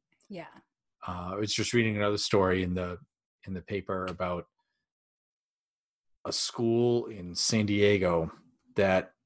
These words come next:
Speaker 2: has, like, twenty-five hundred kids, and they were down to the last twenty or so as of a week ago
Speaker 1: Wow.
Speaker 2: they hadn't found.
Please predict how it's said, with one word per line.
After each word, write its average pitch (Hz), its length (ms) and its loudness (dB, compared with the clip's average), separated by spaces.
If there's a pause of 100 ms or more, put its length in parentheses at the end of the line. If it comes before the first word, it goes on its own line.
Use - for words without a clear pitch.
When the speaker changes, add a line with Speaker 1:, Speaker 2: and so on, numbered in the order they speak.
(140)
Speaker 2:
has, 101 300 0
like, 92 220 -4
twenty-five 107 500 2
hundred 95 320 0
kids, 90 480 0
and 92 140 -6
they 98 120 0
were 107 120 6
down 104 300 2
to - 120 -12
the 98 100 0
last 95 460 0
twenty 101 400 0
or 92 60 0
so 85 320 0
as 85 160 -2
of 87 160 -2
a 92 40 0
week 90 240 -4
ago 80 400 -10 (340)
Speaker 1:
Wow. 170 380 -12
Speaker 2:
they 95 140 -12
hadn't 90 300 -8
found. 82 440 -8